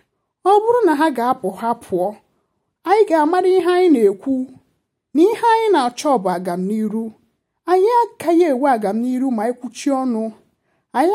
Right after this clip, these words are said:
agaghị enwe agamniru ma anyị jee twenty twenty-three. Ha ga-ahọpụtakwa onye dịka ha ọzọ.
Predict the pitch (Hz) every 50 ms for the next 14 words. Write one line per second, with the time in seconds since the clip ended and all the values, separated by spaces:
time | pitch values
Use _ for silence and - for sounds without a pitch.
0 | 453 453 302 - 392 392 381 381 349 302 285 311 320 311 262 214 226 220 226 240
1 | 269 277 277 294 285 240 214 220 240 233 - 254 247 240 247 - 254 254 247 254
2 | 247 214 185 175 165 165 160 151 - - 214 214 170 143 - - _ _ _ _
3 | _ _ _ _ _ - 269 294 285 240 247 262 277 269 277 262 269 - 220 -
4 | 269 269 277 - 294 294 294 302 294 285 220 247 277 277 - 180 185 - 254 220
5 | 185 185 - - 233 240